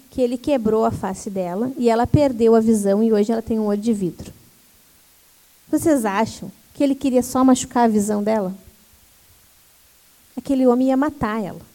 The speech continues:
Foi Deus que guardou a vida dela. Então, não aconselhem ninguém e não fiquem com ninguém. Não permaneçam, ãh,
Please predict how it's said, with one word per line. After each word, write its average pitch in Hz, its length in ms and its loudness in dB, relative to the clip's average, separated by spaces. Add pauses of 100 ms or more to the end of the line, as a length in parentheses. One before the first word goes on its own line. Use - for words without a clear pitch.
(420)
Foi 247 160 2
Deus 240 320 8
que 240 100 -8
guardou 202 320 0
a 185 60 2
vida 175 240 -6
dela. - 320 -16 (840)
Então, 254 380 6
não 262 240 4
aconselhem 294 720 2
ninguém 247 480 2
e 262 40 -2
não 262 280 0
fiquem 320 460 0
com 294 180 -2
ninguém. 247 680 2 (540)
Não 262 220 -2
permaneçam, 285 960 4 (580)
ãh, 214 340 0